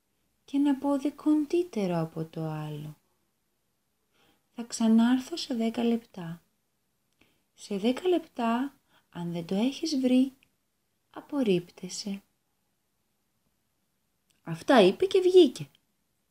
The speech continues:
Τότε ο διαβολάκος πίστεψε ότι είναι πραγματικά χαμένος. Ωστόσο, και αυτή τη φορά δεν θέλησε να μείνει χωρίς να κάνει τίποτα και είπε μέσα του:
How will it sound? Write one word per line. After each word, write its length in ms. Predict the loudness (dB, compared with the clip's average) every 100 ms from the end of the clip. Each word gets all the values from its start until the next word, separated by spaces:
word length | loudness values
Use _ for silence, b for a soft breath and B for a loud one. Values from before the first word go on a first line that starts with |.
| _ _ B B -8
Τότε 240 | 0 4
ο 40 |
διαβολάκος 600 | 8 10 10 8 8 2
πίστεψε 680 | 0 0 0 2 4 4 -2 -8
ότι 200 | 0 4
είναι 140 | 6
πραγματικά 680 | 4 2 0 -2 -2 0 0
χαμένος. 880 | -2 -4 -2 -2 -2 -4 -8 -14 _ _ _ _ _ _ _ _ b b b -4
Ωστόσο, 640 | 0 4 4 6 2 0 _ -2
και 100 | 0
αυτή 200 | 2 2
τη 120 | 2
φορά 420 | 2 2 2 2 B B B
δεν 160 | -2
θέλησε 380 | 2 4 4 4
να 140 | 2 2
μείνει 320 | 2 0 -4 b
χωρίς 300 | -6 -2 2
να 120 | 2 2
κάνει 360 | 0 0 0 2
τίποτα 720 | 2 2 -2 -8 -8 -8 -10 _ _ _ _
και 120 | 2 2
είπε 180 | 4 2
μέσα 380 | 0 -2 -4 -10
του: 100 | -16